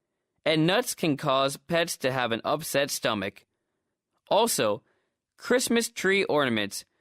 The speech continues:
such as colored balls and string lights, can be another source of danger to your pets. Bright, colorful tree ornaments may attract your pet's attention, so they may chew on or swallow them.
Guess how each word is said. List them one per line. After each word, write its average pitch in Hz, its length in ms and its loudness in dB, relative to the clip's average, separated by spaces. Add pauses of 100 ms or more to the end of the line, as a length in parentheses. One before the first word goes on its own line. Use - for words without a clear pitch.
(160)
such 151 280 -2
as 135 240 0
colored 165 400 0
balls 151 480 2
and 123 180 0
string 175 320 0
lights, 123 460 0 (420)
can 165 160 0
be 165 160 4
another 180 380 4
source 156 360 0
of 131 160 -2
danger 120 380 -2
to 117 160 -6
your 110 180 0
pets. - 520 -8 (1000)
Bright, 185 440 2 (260)
colorful 170 540 2
tree 170 500 0
ornaments 139 580 2
may 151 260 2
attract 151 440 -2
your 110 100 -2
pet's 143 320 -4
attention, 120 560 -2 (460)
so 160 160 0
they 156 140 2
may 190 200 2
chew 226 340 0
on 117 300 0 (180)
or 147 200 0
swallow 156 420 0
them. 107 380 -4